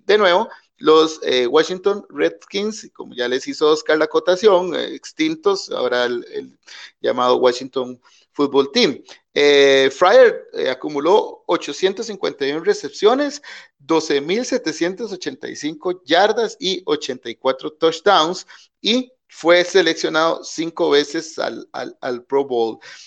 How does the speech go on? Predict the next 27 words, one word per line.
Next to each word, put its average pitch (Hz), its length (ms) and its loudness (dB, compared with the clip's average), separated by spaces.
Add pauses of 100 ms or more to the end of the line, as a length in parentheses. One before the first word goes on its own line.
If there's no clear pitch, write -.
(140)
Y, 156 280 -8
y 160 60 -4
de 147 100 6
verdad 139 360 4
que, 226 160 -4
que 165 100 -4
estamos 170 360 -2
viendo 196 440 4
hasta 139 200 0
el 123 60 -4
momento, 175 300 0
Oscar, 139 260 2
unos 185 400 -6
números, 214 640 2
pero 123 680 0 (140)
y 147 220 -16
de 120 120 -6
verdad 117 260 -4
impresionantes 165 800 -4
en, 127 220 -6
en 131 100 -18
todos 165 360 -2
esos - 400 -16
que 143 100 -4
les 123 180 -2
hemos 156 180 -4
mencionado 180 540 -6